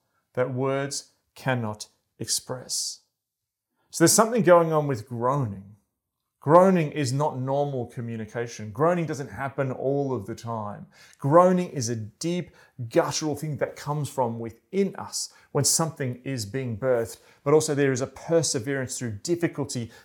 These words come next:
to get to that point of birthing. And so we see these verses that groaning is a metaphor that God uses for a kind of longing, a kind of prayer that is the language of earth crying out for heaven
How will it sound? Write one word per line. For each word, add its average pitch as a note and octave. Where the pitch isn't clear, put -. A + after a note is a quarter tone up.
to C#3
get C3+
to C#3+
that A#2+
point C3+
of A#2
birthing. C#3+
And D#3
so F3
we E3
see G3
these D#3+
verses B2+
that C#3+
groaning E3
is -
a D3
metaphor D#3
that C#3+
God D3
uses D3
for D#3
a D#3
kind F3+
of C3
longing, D3+
a C3
kind D#3+
of -
prayer E3
that D3
is C#3+
the E3+
language F3+
of F#3
earth D#3
crying E3+
out C#3+
for C#3+
heaven B2+